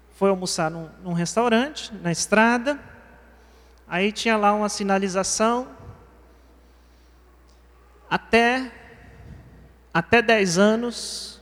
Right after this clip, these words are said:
paga metade lá, enfim. Aí nós entramos, estava lá, Rebeca, aí o garçom pergunta, "Bom, quantos anos eles têm?" Pergunta pras crianças, né? Aí, é,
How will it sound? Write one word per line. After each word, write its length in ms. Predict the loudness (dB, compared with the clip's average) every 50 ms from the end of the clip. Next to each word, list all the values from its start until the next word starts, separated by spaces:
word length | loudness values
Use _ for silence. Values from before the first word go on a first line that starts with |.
| -20 -10 -4
paga 540 | -2 -2 -2 -2 -2 -2 -2 -2 -2 -4 -8 -12 -20 -20 -20 -20 -20 -20 -20 -20 -20 -20 -10 -6
metade 580 | -6 -4 0 0 2 2 2 0 -2 -4 -8
lá, 280 | -8 -6 -6 -6 -6 -10 -16 -20 -20
enfim. 160 | -20 -20 -20 -20 -20 -20 _ _ _ _ -20 -20 _ _ -20 -20 _ _ _ _ _ _ _ _ _ _ -20 _ _ _ _ _ -6
Aí 140 | -4 -2
nós 200 | 0 0 0 2
entramos, 440 | 2 0 2 4 4 4 4 4 2
estava 200 | -2 -4 -2 0
lá, 520 | 0 0 0 0 -2 -2 -4 -6 -8 -8 -6
Rebeca, 480 | -4 -4 0 2 2 2 2 2 4 4
aí 120 | 4 6
o 40 | 6
garçom 380 | 6 6 4 4 2 -2 0
pergunta, 420 | 0 0 0 0 0 -2 -4 -4 -6 -8 -12 -20 -20 -20 -20 -2 4
"Bom, 260 | 8 8 10 8 8
quantos 340 | 4 4 2 2 2 2 0
anos 180 | 0 0 2 0
eles 220 | 0 0 -2 -2 -2
têm?" 200 | 0 0 0 0
Pergunta 240 | -2 -6 -8 -6
pras 180 | -4 -4 -4 -2
crianças, 560 | 0 2 4 6 6 4 4 2 -2 -4 -2
né? 260 | 0 0 0 -2 -4 -10 -16 -20 -20 -20 -20 -20 -18
Aí, 460 | -12 -8 -6 -6 -6 -6 -8 -10 -12 -16 -20 -20 -20 -20 -20 -20 -20 -20 -20 -20 -20 -20 -20 -20 -20 -20 -20 -16
é, 260 | -14 -14 -14 -14